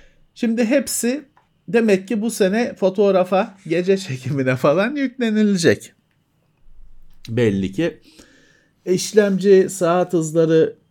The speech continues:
üç gigahertzlerde geziniyor ki müthiş bir değer mobil bir cihaz için, bir telefon için.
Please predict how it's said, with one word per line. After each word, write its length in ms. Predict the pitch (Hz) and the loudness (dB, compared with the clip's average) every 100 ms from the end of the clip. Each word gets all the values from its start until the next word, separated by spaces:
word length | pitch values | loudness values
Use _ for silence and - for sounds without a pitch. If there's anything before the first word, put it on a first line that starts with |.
| _ _ _ | _ _ _
üç 260 | 165 - - | -8 -8 -6
gigahertzlerde 1120 | 143 139 139 135 - 131 123 123 131 135 - - _ | 0 2 2 0 -2 -2 0 2 2 2 -2 -20 _
geziniyor 600 | 127 117 123 123 113 113 | -2 0 0 0 0 0
ki 380 | 120 110 - - _ _ _ _ | 0 -2 -2 -10 _ _ _ _
müthiş 460 | 120 117 131 - - | -12 -6 -6 -4 -6
bir 200 | 101 - | -6 -2
değer 440 | 95 85 90 - _ - | -2 -2 -6 -12 _ -8
mobil 400 | 101 95 95 87 - - | -6 -4 -6 -10 -18 -14
bir 200 | 87 90 | -12 -8
cihaz 320 | 95 92 90 | -4 -4 -4
için, 320 | 85 87 92 - - | -10 -12 -14 -18 -12
bir 40 | |
telefon 460 | 98 92 90 95 82 | -6 -6 -6 -8 -10
için. 220 | - | -12